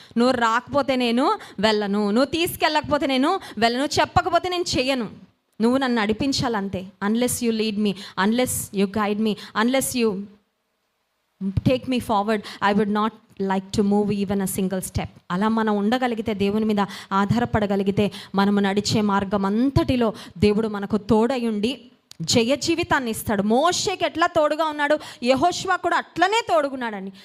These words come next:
As the Lord was with Moses, he was with Joshua, and the Lord helped Joshua to lead his people into the promised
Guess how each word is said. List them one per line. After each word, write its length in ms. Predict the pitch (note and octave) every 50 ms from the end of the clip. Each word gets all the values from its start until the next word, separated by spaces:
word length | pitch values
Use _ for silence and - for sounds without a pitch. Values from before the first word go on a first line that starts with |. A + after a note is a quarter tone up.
| - - - A#3 C#4
As 60 | D#4
the 120 | C#4 D#4 D4+
Lord 380 | C#4+ D4 D#4 E4+ F#4 D#4 C#4+
was 260 | D#4+ D#4+ D#4+ C4+ C4+ C#4
with 240 | B3+ - - A#3+
Moses, 380 | B3+ C#4+ D#4+ D#4 D#4+ D4+ - - D4+
he 120 | C4 B3
was 300 | G#3+ A#3 C4+ D#4+ F#4 F4
with 200 | D4 D#4 F4 D#4
Joshua, 680 | G#3 - - C4 G#3+ G#3 - - - A3 G3 G3+ F#3 F#3+ - - - - F#3
and 120 | G3 A3 G#3+
the 100 | G#3+ G#3+
Lord 280 | G#3+ G#3+ A#3 A#3+ A3+ A#3 A#3+
helped 200 | A3+ A#3+ G#3 F#3+
Joshua 500 | - A#3 G#3+ G3+ G#3 - - A3+ A3 G3+ - - - _ -
to 40 | A#3+
lead 360 | A3 A3+ B3+ C#4 C#4 A#3+ A#3+
his 160 | A3+ - - -
people 260 | A#3 A#3 - A#3+ A3+ G#3
into 140 | G#3 - A3 F#3+
the 120 | F3+ F3+ -
promised 480 | A3 F#3+ F#3+ G3+ G#3 A#3+ C4+ - -